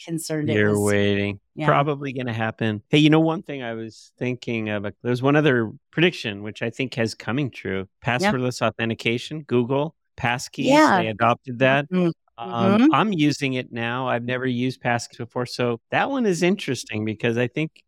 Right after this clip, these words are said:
Speaker 2: that's, that was a, I guess I'd call it a positive trend prediction. That one,
Speaker 1: Yeah.
Speaker 2: but one, one negative,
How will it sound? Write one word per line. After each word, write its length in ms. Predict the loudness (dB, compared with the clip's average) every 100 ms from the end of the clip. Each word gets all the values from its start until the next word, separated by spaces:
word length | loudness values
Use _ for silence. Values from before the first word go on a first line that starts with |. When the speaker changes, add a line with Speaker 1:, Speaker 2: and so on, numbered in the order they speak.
| -4
Speaker 2:
that's, 520 | 0 0 -2 -20 -20 _ _ -2
that 160 | 0 0
was 140 | 0
a, 120 | -2 -4 _ -8
I 60 |
guess 180 | -4 -4
I'd 180 | -4 -4
call 200 | 0 0
it 80 | 0
a 40 |
positive 500 | -4 0 0 -2 -10
trend 360 | -8 -4 -4 -6
prediction. 460 | -8 -8 -8 -12 -12 _
That 200 | -2 0
one, 140 | 2 2
Speaker 1:
Yeah. 80 | 4
Speaker 2:
but 220 | 2 0
one, 340 | -12 -6 -6 -6 _ -6
one 320 | 0 2 2
negative, 480 | 2 2 4 4